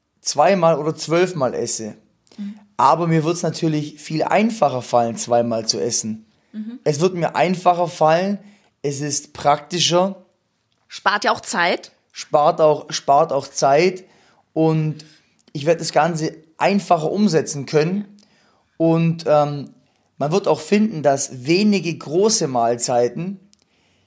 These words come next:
Speaker 1: sind befriedigender als viele kleine Mahlzeiten, wenn ich mich nie wirklich satt essen kann.
Speaker 2: Mhm.
Speaker 1: Und der Körper, der gewöhnt sich auch daran, über längere Sch-, äh, über, also über, wirklich über längere Strecken des Tages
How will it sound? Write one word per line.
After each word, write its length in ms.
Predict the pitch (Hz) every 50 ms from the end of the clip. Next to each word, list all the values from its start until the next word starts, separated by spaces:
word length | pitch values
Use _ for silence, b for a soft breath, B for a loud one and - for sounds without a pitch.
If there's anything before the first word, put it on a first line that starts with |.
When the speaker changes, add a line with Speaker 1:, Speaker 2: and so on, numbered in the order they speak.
| _ _
Speaker 1:
sind 500 | _ - - - 165 165 165 160 165 -
befriedigender 1040 | - 160 156 - - 147 190 226 220 - 156 131 143 135 131 131 143 160 156 - -
als 280 | - 135 139 131 - -
viele 420 | - - - - 190 185 170 165
kleine 400 | 160 - - 160 160 180 180 170 160
Mahlzeiten, 440 | 147 139 131 131 - - 131 120
wenn 80 | 131 135
ich 100 | 135 135
mich 160 | 147 139 123
nie 240 | 156 160 170 175 156
wirklich 320 | 156 170 - 147 147 -
satt 260 | - - 151 165 - -
essen 280 | 135 127 - 139 131 123
kann. 380 | - 139 120 113 110 110 110 - _ B B B B B B B B B
Speaker 2:
Mhm. 220 | B 196 208 220 B B _ _
Speaker 1:
Und 500 | _ 156 156 156 156 156 156 151 151 - - _ _ _ -
der 120 | 151 147
Körper, 340 | 147 - 180 185 185 175 165
der 100 | 151 143
gewöhnt 500 | 131 151 147 131 131 170 196 220 226 214
sich 140 | - - 170
auch 180 | - 123 123 -
daran, 480 | - 127 120 107 117 120 139 165 185 180 b b b b b b b b b
über 180 | - 160 151 160
längere 380 | 156 151 170 185 190 185 175 165
Sch-, 300 | 151 - - - - -
äh, 140 | 107 104 - -
über, 440 | 170 175 160 - - - - -
also 180 | - 151 147 151
über, 160 | 165 160 135 -
wirklich 420 | 151 151 - - 175 202 196 180
über 140 | 170 160 156
längere 340 | 156 151 175 190 180 156 160
Strecken 380 | - - - 147 175 170 165 156
des 120 | 139 -
Tages 480 | - - 143 170 170 170 170 170 -